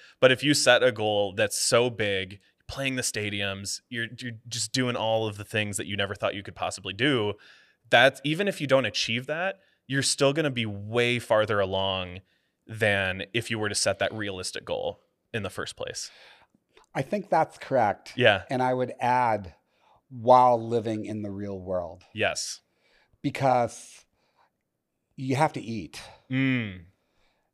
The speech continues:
Speaker 2: And so the whole concept of how we get paid comes into it.
Speaker 1: Absolutely.
Speaker 2: Um, so thinking really huge and setting, um, for me, I don't actually think any goal is unattainable.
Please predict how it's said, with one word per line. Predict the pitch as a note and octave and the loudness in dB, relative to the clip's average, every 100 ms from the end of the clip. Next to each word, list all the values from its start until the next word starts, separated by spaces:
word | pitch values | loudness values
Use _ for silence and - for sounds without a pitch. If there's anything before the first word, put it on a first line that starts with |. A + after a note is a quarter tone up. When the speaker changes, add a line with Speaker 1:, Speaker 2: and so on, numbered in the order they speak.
| _ - | _ -4
Speaker 2:
And | C3 A#2+ | -4 -2
so | - B2+ A#2+ A#2 A2 G#2+ G2+ | -2 0 0 0 -2 -4 -6
the | A#2 | -4
whole | A2+ C3+ B2 | 0 2 0
concept | - C3+ A#2+ B2 - | 0 -2 -2 -4 -6
of | F#2+ | -6
how | A2+ A2 | -2 -2
we | G#2+ | -2
get | F#2+ - | -6 -8
paid | - A2 F#2+ | -8 -8 -8
comes | - G2 F2+ - | -10 -10 -10 -10
into | F#2 - C#3 | -12 -8 -4
it. | C#3+ C#3+ - | -4 -6 -8
Speaker 1:
Absolutely. | G2+ - G#2+ F2+ F2 F#2 _ _ _ | -8 -8 -10 -10 -10 -14 _ _ _
Speaker 2:
Um, | A#2+ A#2 A2 G2+ F#2 _ _ | -6 -4 -4 -8 -12 _ _
so | - C#3+ C3 | -4 -2 0
thinking | - D#3+ F3 D#3 B2+ | 0 0 2 2 2
really | A2 B2 B2+ B2 | -2 -2 -2 -2
huge | G#2+ - A#2+ A#2+ A#2 G#2+ F#2+ - | -4 -6 -4 -4 -4 -6 -6 -4
and | G2 F2+ | -4 -4
setting, | - B2 A2 G#2+ G2+ F#2+ F2+ - _ _ _ _ _ _ _ - | -6 0 0 0 -4 -8 -10 -16 _ _ _ _ _ _ _ -4
um, | B2 A#2+ A2+ G#2+ - _ _ - | -2 0 -4 -8 -12 _ _ -20
for | - C3+ | -4 0
me, | C3+ C#3+ D#3+ B2 G2+ - _ _ _ _ | 2 4 4 2 -2 -8 _ _ _ _
I | A#2+ B2+ | 0 2
don't | C#3 | 2
actually | C3+ - - A2+ | -2 -2 -4 -4
think | G#2+ G#2+ - | -4 -8 -8
any | G#2+ A#2+ G#2+ | -6 -6 -4
goal | F#2 E2+ D#2+ | -4 -4 -6
is | D#2+ | -10
unattainable. | F2+ E2+ - F2 D#2+ D#2+ D#2+ | -10 -12 -10 -12 -10 -10 -10